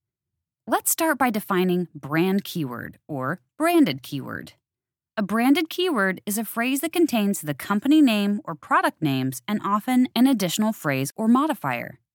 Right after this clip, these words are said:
Think brand plus your keyword. For example,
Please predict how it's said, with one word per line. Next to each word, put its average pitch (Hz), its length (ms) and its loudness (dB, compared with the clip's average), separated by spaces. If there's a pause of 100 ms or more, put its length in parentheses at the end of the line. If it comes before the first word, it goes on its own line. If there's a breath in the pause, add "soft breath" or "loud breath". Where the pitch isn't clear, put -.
(120)
Think 220 400 -2
brand 156 640 2 (340)
plus 117 400 -4
your 185 120 -6
keyword. 135 540 -6 (500)
For 220 140 0
example, 262 580 0